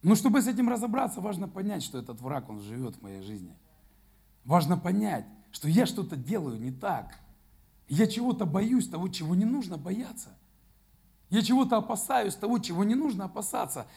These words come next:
Да, когда мы жили в миру, у нас не было никакой-то гарантии. Но у нас же сейчас есть гарантия, у нас есть Бог.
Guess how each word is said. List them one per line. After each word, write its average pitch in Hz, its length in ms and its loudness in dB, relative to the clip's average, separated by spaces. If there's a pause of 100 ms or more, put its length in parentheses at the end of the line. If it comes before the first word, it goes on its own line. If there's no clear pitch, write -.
(180)
Да, 269 280 6
когда 208 220 2
мы 226 140 8
жили 240 260 8
в 151 180 4
миру, 247 280 12
у 220 40 8
нас 196 220 4
не 262 100 2
было 196 240 0
никакой-то 156 540 -4
гарантии. 143 680 2 (360)
Но 139 100 2
у 151 40 6
нас 139 160 6
же 123 120 -4
сейчас 107 380 -6
есть 117 160 -6
гарантия, 147 400 -2
у 107 60 -2
нас 107 180 -4
есть 113 160 -6
Бог. 120 420 -2